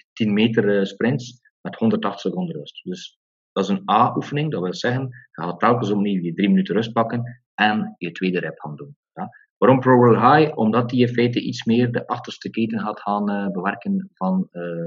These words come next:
de atleet ook. Ja. Voetballers moeten, als je dan toch wilt dat, dat ze sneller sprinten, eh, ik denk dat de gluteus maximus veertig tot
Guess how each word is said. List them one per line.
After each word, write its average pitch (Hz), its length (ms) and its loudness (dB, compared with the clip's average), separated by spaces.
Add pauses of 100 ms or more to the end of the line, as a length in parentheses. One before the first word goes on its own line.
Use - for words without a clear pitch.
(100)
de - 180 -16
atleet - 320 -16
ook. - 240 -20 (180)
Ja. 82 140 -20 (420)
Voetballers 110 680 4 (380)
moeten, - 260 -6
als 90 260 -8
je - 60 -14
dan 82 140 -8
toch 101 180 -2
wilt 95 280 0
dat, 82 260 -8
dat 82 160 -10
ze 80 60 -16
sneller 85 300 -8
sprinten, 113 520 -2 (440)
eh, 90 220 -4
ik 87 160 -2
denk 95 200 0
dat 92 120 -4
de 92 80 -6
gluteus 90 360 -2
maximus 95 500 -4
veertig 120 560 0
tot - 280 -6